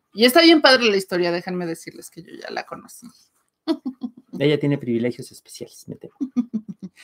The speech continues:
Speaker 1: Eh, van a decir por ahí que duermo con el guionista, ¿y qué creen que sí?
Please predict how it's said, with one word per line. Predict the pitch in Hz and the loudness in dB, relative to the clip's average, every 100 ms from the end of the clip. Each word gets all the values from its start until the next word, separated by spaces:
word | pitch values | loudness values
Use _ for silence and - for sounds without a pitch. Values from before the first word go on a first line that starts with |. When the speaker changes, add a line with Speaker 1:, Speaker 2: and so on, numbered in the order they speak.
| - 247 214 185 | -20 -20 -12 -6
Speaker 1:
Eh, | - 160 135 185 | 0 4 4 4
van | 196 202 | 4 6
a | 202 | 4
decir | 185 185 | 2 0
por | 190 | 2
ahí | 175 170 | 2 2
que | 185 | 2
duermo | 175 175 180 - | 2 2 0 -2
con | 175 | -2
el | 156 | -2
guionista, | 156 160 - - | -4 -6 -8 -12
¿y | |
qué | - - | -10 -10
creen | 95 - | -10 -14
que | - | -18
sí? | - | -20